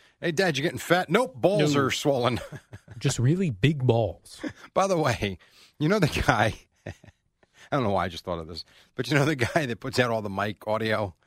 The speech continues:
Speaker 2: Yes.
Speaker 1: Funhouse?
Speaker 2: Funhouse. Sports Funhouse.
Speaker 1: Did you see he put a link out or a baseball card of a player who played in the thirties? Did you see this yesterday?
Speaker 2: I saw a bunch of the baseball cards,
Speaker 1: It's
Speaker 2: people.
Speaker 1: legit, too.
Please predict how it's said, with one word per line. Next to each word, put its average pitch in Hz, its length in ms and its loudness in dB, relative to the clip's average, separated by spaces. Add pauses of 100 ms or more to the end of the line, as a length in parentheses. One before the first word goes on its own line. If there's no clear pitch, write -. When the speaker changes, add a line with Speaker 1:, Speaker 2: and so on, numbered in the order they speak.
Speaker 2:
Yes. 151 340 2
Speaker 1:
Funhouse? 131 600 0
Speaker 2:
Funhouse. 117 440 0
Sports - 500 -2
Funhouse. 110 320 0
Speaker 1:
Did 156 160 -4
you 208 120 -2
see 185 220 -4
he 143 120 -2
put 156 200 -2
a 131 60 0
link 117 320 -4
out 92 340 0 (340)
or 113 200 0
a 101 120 -2
baseball 123 540 -2
card 127 520 0 (400)
of 113 100 -4
a 113 60 0
player 127 380 0
who 113 80 2
played 123 280 -2
in 110 60 -6
the 92 60 -4
thirties? 107 440 -2
Did 107 120 -14
you 113 60 -6
see 151 140 -2
this 143 160 -4
yesterday? 143 340 0
Speaker 2:
I 143 100 2
saw 185 240 4
a 180 40 0
bunch 151 280 2
of 139 80 2
the 123 80 4
baseball 120 420 2
cards, 117 240 2
Speaker 1:
It's 107 100 -2
Speaker 2:
people. 139 360 2
Speaker 1:
legit, 156 520 -2
too. 101 440 -2